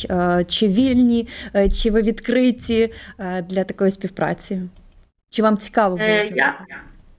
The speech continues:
Speaker 2: Так, обов'язково. Я взагалі вважаю, що, е, дуже має бути, е,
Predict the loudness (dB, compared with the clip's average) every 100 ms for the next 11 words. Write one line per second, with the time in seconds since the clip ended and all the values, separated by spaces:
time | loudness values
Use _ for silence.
0 | _ -4 -2 -2 -2 -4 -4 -6 0 0
1 | 2 0 -2 -12 _ -2 0 0 -2 -2
2 | -2 -4 -2 0 2 2 0 -4 -4 2
3 | 2 2 2 0 0 -2 -6 -2 2 2
4 | 2 -2 -6 -2 -4 -2 0 0